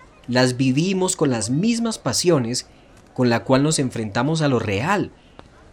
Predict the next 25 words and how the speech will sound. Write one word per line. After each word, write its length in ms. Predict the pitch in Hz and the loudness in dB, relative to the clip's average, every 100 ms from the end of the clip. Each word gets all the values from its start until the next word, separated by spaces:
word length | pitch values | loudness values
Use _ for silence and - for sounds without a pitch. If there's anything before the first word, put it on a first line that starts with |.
| - | -4
porque 300 | 131 123 139 | -2 0 2
esas 200 | 139 180 | 2 2
mentiras 760 | 147 117 101 151 170 117 - - | 2 0 0 2 2 2 -2 -4
también 800 | - 120 113 104 123 160 151 117 | -2 0 -2 -2 4 6 6 6
pertenecen 840 | 101 110 104 113 120 143 143 156 165 - - - - | 0 -8 -8 -4 -2 -2 -2 -4 -6 -12 -20 -20 -12
al 220 | - 110 104 | -4 -4 -4
dominio 580 | 107 110 143 143 120 | -4 0 2 2 0
de 80 | 95 | -4
lo 140 | 92 87 | -8 -10
real. 380 | 92 127 143 - - - - - - - - - - | -6 -2 -2 -6 -18 -20 -20 -20 -20 -20 -20 -20 0
Cuando 340 | 151 156 165 160 | 4 6 6 6
leo 380 | 185 220 233 | 6 6 6
las 200 | 233 208 | 4 2
aventuras 600 | 170 135 110 104 165 180 165 | 2 2 0 0 2 2 2
de 100 | 127 | 0
un 120 | 127 | 0
caballero 840 | - 170 139 107 120 147 156 156 - - - | 0 2 2 2 2 2 2 -2 -8 -18 -10
andante 720 | 104 107 107 135 156 143 135 | -6 -4 2 4 4 2 0
o 100 | 113 | 0
la 120 | 107 104 | 0 -2
desgracia 480 | 98 101 127 131 | -4 -2 0 0
de 60 | 151 | 0
una 100 | 131 | 0
mujer 280 | 139 113 120 | 0 0 0
adúltera, 640 | 135 143 139 131 143 143 | 4 6 4 2 0 -2